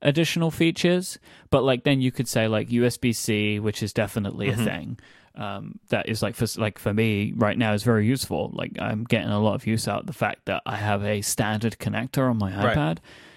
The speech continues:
Speaker 1: Um, and also then you, like, ProMotion display. Like, there's, there are things where, like, if you are a,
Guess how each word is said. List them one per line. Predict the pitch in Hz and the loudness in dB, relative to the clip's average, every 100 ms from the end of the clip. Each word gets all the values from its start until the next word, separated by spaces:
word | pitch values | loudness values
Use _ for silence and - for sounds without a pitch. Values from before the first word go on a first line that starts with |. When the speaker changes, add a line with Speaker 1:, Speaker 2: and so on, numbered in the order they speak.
| - | -6
Speaker 1:
Um, | 110 101 107 143 | -4 -2 -2 0
and | 160 | 2
also | 139 139 | 4 4
then | 123 | 6
you, | 120 101 | 4 2
like, | 87 | 0
ProMotion | - 120 113 - 107 | 2 4 4 4 0
display. | 104 113 107 | 0 2 2
Like, | 139 | 4
there's, | 160 151 - - - _ | 4 2 -4 -18 -20 _
there | 151 143 | 4 4
are | |
things | 139 160 160 165 - | 4 2 2 0 2
where, | 139 127 | 4 4
like, | 120 117 - | 2 0 0
if | 151 143 | -2 0
you | 165 147 | 2 4
are | 143 135 | 4 2
a, | 131 123 | 0 -2